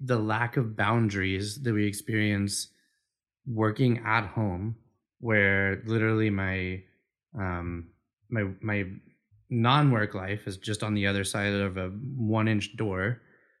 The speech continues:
um, but my work life is, is right here, is really tough. And so it's easy at the end of the day to be like, "All right, I'm just gonna wrap that one thing up,"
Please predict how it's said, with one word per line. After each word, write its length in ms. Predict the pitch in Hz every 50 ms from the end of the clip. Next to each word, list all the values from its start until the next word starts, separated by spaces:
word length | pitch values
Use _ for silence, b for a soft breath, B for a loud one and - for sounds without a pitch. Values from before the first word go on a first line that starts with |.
| b b
um, 720 | - 101 101 98 98 95 92 90 90 92 92 95 98 113 - -
but 140 | 110 104
my 100 | 98 98
work 300 | 98 95 110 123 123 -
life 380 | 120 101 98 110 120 113 - -
is, 300 | - 110 101 98 101 - -
is 140 | 110 95 98
right 180 | 101 98 95
here, 560 | 92 - - 143 120 104 98 95 95 95 95 b b b b b b b
is 160 | 113 101 98
really 320 | 104 113 123 113 113 98
tough. 340 | - - 127 - - - -
And 220 | - 107 107 104 -
so 140 | 117 104
it's 160 | 104 101 - 117
easy 360 | 127 160 170 117 101 95 98
at 80 | 98
the 140 | 92 104 101
end 100 | 101 104
of 80 | 101 95
the 80 | 95
day 560 | 90 - 107 110 107 101 98 95 95 95 95 - b b b b b b
to 80 | 104
be 100 | 104 110
like, 320 | 101 101 101 98 - - - -
"All 60 | 123
right, 120 | 123 113 107
I'm 120 | 107 120
just 80 | 117 117
gonna 140 | 135 120 113
wrap 200 | 113 113 110 -
that 200 | 113 110 104 101
one 220 | 107 113 117 107
thing 260 | 104 110 104 101 107
up," 280 | 113 107 92 92 -